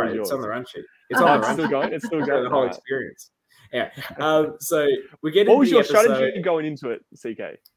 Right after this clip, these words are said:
Speaker 1: I copied your strategy of just being a boring, nice guy. Apparently it
Speaker 2: Oh.
Speaker 1: works.
Speaker 2: Apparently it does. We're two for two. There you go.
Speaker 3: So
Speaker 1: It was a,
Speaker 3: unlike you,
Speaker 1: it was,
Speaker 3: C K. So
Speaker 1: it
Speaker 3: unlike
Speaker 1: was,
Speaker 3: you.
Speaker 1: yeah, I was playing against type to see what would happen, and guess what? I won instead of getting voted out as the villain.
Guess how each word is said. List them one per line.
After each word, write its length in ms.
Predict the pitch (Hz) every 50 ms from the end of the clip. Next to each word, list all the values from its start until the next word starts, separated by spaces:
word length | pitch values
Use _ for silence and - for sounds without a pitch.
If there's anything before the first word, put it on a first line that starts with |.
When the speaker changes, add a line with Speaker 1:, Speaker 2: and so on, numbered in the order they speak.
| - - - _ _ _ -
Speaker 1:
I 80 | - 170
copied 320 | 175 - 214 208 208 214 185
your 160 | 185 190 214
strategy 480 | 208 208 - 196 170 156 156 147 147 147
of 100 | 143 143
just 180 | 143 151 147 -
being 160 | 156 147 151
a 60 | 143
boring, 420 | 127 120 143 147 147 156 151 147
nice 280 | 143 139 139 139 135 -
guy. 480 | - 139 135 143 143 131 107 92 95 101 _ _ _ _ _ _ _
Apparently 280 | - 156 156 151 151
it 40 | 143
Speaker 2:
Oh. 40 | 127
Speaker 1:
works. 540 | 127 143 143 127 101 - - - - - - 196 190 175 170 _ _ _ _ _ _ -
Speaker 2:
Apparently 420 | - - 175 180 190 190 190 190 180
it 80 | 156
does. 600 | - 175 156 147 143 120 104 - - _ - - - - 131 123
We're 100 | 147 147
two 200 | 143 - 180 175
for 140 | 170 - 151
two. 320 | - - 143 120 107 98 -
There 180 | - 110 127 131
you 80 | 123 110
go. 180 | 117 104 95
Speaker 3:
So 140 | - 247 247 254
Speaker 1:
It 80 | 247 240
was 120 | - -
a, 40 | -
Speaker 3:
unlike 120 | - -
you, 80 | - 202
Speaker 1:
it 40 | 190
was, 80 | 185
Speaker 3:
C 160 | - - 370 -
K. 240 | 170 170 170 180 190 185
So 200 | - 269 262 247
Speaker 1:
it 40 | 240
Speaker 3:
unlike 220 | 220 202 170 170
Speaker 1:
was, 120 | 165 156 -
Speaker 3:
you. 200 | 185 185 196 202 - - _ _ -
Speaker 1:
yeah, 240 | 151 156 147 143 139
I 40 |
was 120 | 139 139 139
playing 280 | - 165 151 151 147
against 340 | 143 139 139 127 123 - -
type 300 | - - 131 123 113 - -
to 40 |
see 160 | 123 - 131 127
what 140 | 123 107
would 100 | 92 117 117
happen, 300 | 123 117 117 - 107 104
and 140 | 104 107 107
guess 180 | 113 113 -
what? 140 | 117 - 80
I 80 | 98 104
won 260 | 104 107 113 113 107
instead 280 | 98 98 - - - 143
of 60 | -
getting 240 | 113 104 107 104 104
voted 260 | 101 107 107 107 101
out 180 | 104 104 104 98
as 120 | 98 98 98
the 100 | - 98
villain. 300 | 98 104 101 101 98